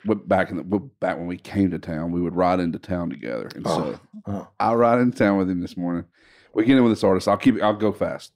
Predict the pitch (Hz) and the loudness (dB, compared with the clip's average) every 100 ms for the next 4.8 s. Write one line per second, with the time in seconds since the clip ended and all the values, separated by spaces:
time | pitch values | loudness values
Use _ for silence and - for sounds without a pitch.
0 | - 127 135 127 135 143 123 131 127 117 | 2 4 4 4 6 6 4 4 4 4
1 | 107 104 98 _ _ _ _ - 98 90 | 2 2 -4 _ _ _ _ -14 -10 -10
2 | - _ _ 92 117 127 117 110 104 90 | -14 _ _ 2 4 6 4 4 2 -2
3 | 80 - - - - _ _ _ - 98 | -6 -10 -16 -20 -20 _ _ _ -8 -6
4 | 82 - - - 87 92 127 | -6 -10 -16 -16 -10 -6 -6